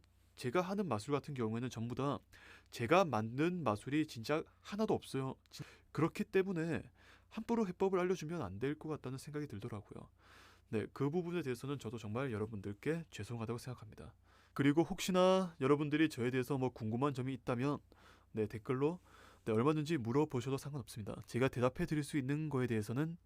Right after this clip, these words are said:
네, 대답해 드리도록 할게요. 곧 삼 주년인데, 음, 아무래도 영상은 이렇게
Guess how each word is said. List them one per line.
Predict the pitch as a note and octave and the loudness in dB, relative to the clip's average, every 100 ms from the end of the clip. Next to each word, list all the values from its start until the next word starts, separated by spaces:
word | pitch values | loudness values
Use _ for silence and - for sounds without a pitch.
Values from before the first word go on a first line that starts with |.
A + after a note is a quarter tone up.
| _ | _
네, | G#2 | -8
대답해 | G#2+ - A2+ C#3+ | -6 -4 -2 -2
드리도록 | A#2+ A2 A#2 C3 | -4 -4 -6 -8
할게요. | - G2 - - - _ _ _ _ - | -10 -10 -10 -18 -20 _ _ _ _ -2
곧 | F3+ | -2
삼 | F#3+ G3+ G3 | 0 -2 -2
주년인데, | G3+ G3 E3+ D#3+ G3 G3+ - - - - - | 0 0 0 0 0 0 -8 -20 -20 -20 -16
음, | A#2+ A#2 A2+ A2+ | -10 -6 -4 -4
아무래도 | A2+ A2+ B2+ B2+ | -4 0 0 0
영상은 | G#2+ G#2 B2 D3 C#3 - - | -2 -4 -4 -4 -4 -10 -8
이렇게 | C3+ C#3 - D3 D3 | -4 -4 -4 -6 -6